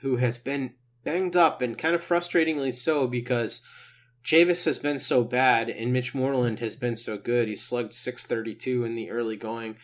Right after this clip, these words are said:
I've wanted to see more of Mitch Moreland. Um, and then the final player who's played any significant time here is Jackie Bradley Junior.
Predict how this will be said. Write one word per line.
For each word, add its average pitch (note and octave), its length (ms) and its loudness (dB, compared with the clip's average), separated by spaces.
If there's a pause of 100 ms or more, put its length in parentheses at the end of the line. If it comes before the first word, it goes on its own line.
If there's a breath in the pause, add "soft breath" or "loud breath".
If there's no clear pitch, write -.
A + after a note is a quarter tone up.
(240 loud breath)
I've A2+ 140 -6
wanted B2+ 360 0
to A#2+ 120 -6
see A#2+ 240 0
more A2+ 400 -2
of - 160 -6
Mitch A2+ 260 -6
Moreland. A2 540 -8 (460 loud breath)
Um, G#2 360 -10
and B2+ 140 -2
then C#3+ 160 0
the C3+ 60 0
final C3+ 400 0
player B2+ 460 2
who's A#2+ 240 0
played A#2 400 -2
any B2 300 -2
significant A2 640 -6
time G#2+ 300 -8
here G#2+ 400 -6
is A2+ 160 -10
Jackie A2+ 320 -6
Bradley G#2+ 360 -8
Junior. A#2 460 -6